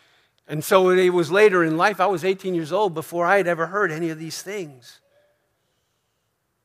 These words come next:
And it changes everything. Have you put your faith and trust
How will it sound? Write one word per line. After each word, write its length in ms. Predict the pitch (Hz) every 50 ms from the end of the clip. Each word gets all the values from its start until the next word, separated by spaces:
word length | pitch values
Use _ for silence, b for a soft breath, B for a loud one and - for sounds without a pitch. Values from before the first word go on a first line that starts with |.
| _ _ _ _ _ _ _ _ _ _ _ _ _ _ _ _ _ _ _ _ _ _ _
And 140 | 139 139
it 80 | 147 143
changes 400 | - 170 165 160 143 143 139 127
everything. 540 | 151 165 165 151 135 123 - _ 127 120 120 _ _ _ _ _ _ _ _ _ _ _ _ _ _ _ _ _ _ _ _ _ _ _ _ _ _ _ _ _ _ _ _ _ _ _ _ _ _ _ _ _ _ _ _ _ _ _ _ _ _
Have 80 | - 131
you 120 | 135 147
put 240 | 139 - 180 170 143
your 120 | 156 151
faith 380 | 135 - - 170 165 160 156 -
and 160 | 147 139 131
trust 580 | - - - - 147 143 135 127 - - -